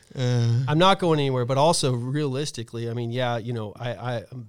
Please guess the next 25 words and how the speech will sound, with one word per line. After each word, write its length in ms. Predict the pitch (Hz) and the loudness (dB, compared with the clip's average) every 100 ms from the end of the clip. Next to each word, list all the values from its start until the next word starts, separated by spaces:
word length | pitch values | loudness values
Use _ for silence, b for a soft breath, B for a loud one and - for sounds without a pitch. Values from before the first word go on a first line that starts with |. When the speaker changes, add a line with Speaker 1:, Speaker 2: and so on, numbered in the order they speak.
| 117 | -6
Speaker 2:
thankful 400 | 131 143 - 113 | -4 -4 -4 -8
to 260 | 131 113 127 | -6 -8 -6
be 200 | 131 127 | -4 -2
in 120 | 113 | -4
the, 120 | 113 | -4
you 120 | 117 | -6
know, 100 | 110 | -8
twenty 300 | 101 - 123 | -8 -6 -6
years, 360 | 113 117 113 - | -4 -6 -8 -8
you 120 | 127 | -10
know, 80 | 107 | -10
fully 320 | - 127 110 | -10 -8 -8
vested 340 | 110 113 - 101 | -8 -10 -12 -12
in 80 | |
medical. 320 | 107 135 113 104 | -10 -10 -12 -14
But, 160 | 110 - B B B | -16 -18 B B B
you 100 | - | -6
know, 140 | 127 135 | -2 -2
I'm 140 | 160 | -2
going 260 | 127 165 120 | -2 -2 -4
to, 100 | 104 | -6
I'm 100 | 107 | -8
fifty-five 640 | 127 117 104 139 131 110 | -10 -12 -10 -6 -6 -6
at 80 | - | -10
least. 400 | 135 113 - - | -10 -10 -12 -18